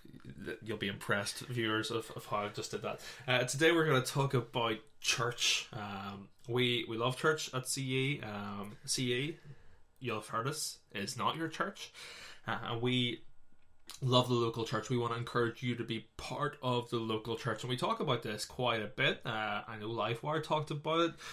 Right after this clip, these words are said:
uh, maybe last year, if you know what Livewire is. Um, but we wanna talk about church today. Um, why, why be an active member of a church? Why be a member? And, and, and what does that look like?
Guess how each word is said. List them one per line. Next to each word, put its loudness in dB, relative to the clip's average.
uh, -2
maybe -4
last 2
year, 0
if -2
you -6
know -4
what -6
Livewire 0
is. 2
Um, 0
but -2
we 4
wanna 4
talk 2
about -2
church -2
today. 0
Um, -6
why, 2
why 2
be 0
an 2
active -6
member -6
of -10
a -4
church? -6
Why -2
be 4
a 2
member? -6
And, -6
and, -4
and 0
what 0
does -2
that -4
look -10
like? -12